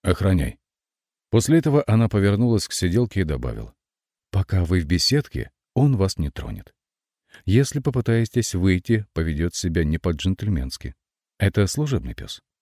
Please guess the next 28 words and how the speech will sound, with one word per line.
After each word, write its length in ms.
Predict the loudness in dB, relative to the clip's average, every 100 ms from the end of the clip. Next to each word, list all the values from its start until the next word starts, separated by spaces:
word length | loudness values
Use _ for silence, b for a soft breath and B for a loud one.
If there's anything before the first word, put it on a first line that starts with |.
| _ _ _ _ _
«Так 220 | 0 2
же 120 | 4
нельзя!» 540 | 6 6 6 2 2 -2 _ _ _ _ _
«Не 180 | 2 4
страшно. 480 | 2 -2 -2 -6 -14 _ _ -4
Долго 340 | 2 2 4
это 180 | 2 2
не 100 | -2
продлится». 520 | -2 -6 -8 -14 -18 _ _ _ _ _ _ _
В 80 | -2
том, 160 | 0 0
что 160 | -4
сиделка 420 | -4 0 0 0
не 140 | 2 2
рискнёт 420 | 0 0 0 0
связываться 560 | -2 -2 -2 -4 -2 -2
с 80 |
Гаей, 320 | 2 0 0 -2
Александра 540 | 0 -2 -2 -4 -2 -2
не 140 | -2
сомневалась. 680 | -4 -4 -6 -8 -12 -14 -16 _ _ _ b b
Но 300 | 4 6 4
ей 260 | 4 2
всё 220 | 0 -2 -2
равно 260 | 0 0
нужно 300 | 0 0 0
было 180 | 0 -2
торопиться. 640 | -2 -6 -6 -6 -6 -8